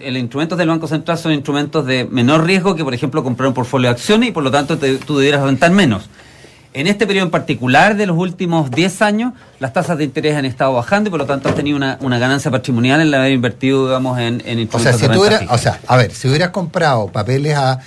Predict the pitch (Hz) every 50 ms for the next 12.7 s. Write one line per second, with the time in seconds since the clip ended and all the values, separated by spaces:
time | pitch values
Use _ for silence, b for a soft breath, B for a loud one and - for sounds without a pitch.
0 | B B B 113 107 139 156 156 151 131 175 170 165 165 170 165 156 147 147 139
1 | 143 147 143 - 135 - 143 135 127 - 131 95 82 82 - B B B B B
2 | B B - 113 113 123 123 131 135 135 139 135 135 135 131 127 135 123 123 147
3 | 156 151 - - 208 151 120 - - - 135 131 - B B B B B B -
4 | 117 117 110 101 - 113 120 120 117 147 143 127 - 160 147 143 127 131 127 143
5 | 143 127 - 170 156 131 - 139 123 147 143 123 156 143 139 131 127 - 151 151
6 | 151 143 135 127 131 131 151 165 175 180 180 170 175 175 180 180 165 160 151 151
7 | 151 165 208 202 147 127 131 135 147 151 151 147 B B B B B - 180 185
8 | 190 165 185 190 196 190 175 226 226 233 233 226 226 220 185 - 131 98 78 73
9 | - _ - 135 104 - _ _ _ _ - 156 147 143 131 123 202 165 131 143
10 | 139 110 85 80 _ _ - 117 135 131 - 123 143 151 147 127 185 165 135 -
11 | - - - 131 123 113 104 - - - - - - 180 175 165 170 151 - 214
12 | 208 175 180 135 123 139 180 190 202 214 233 247 240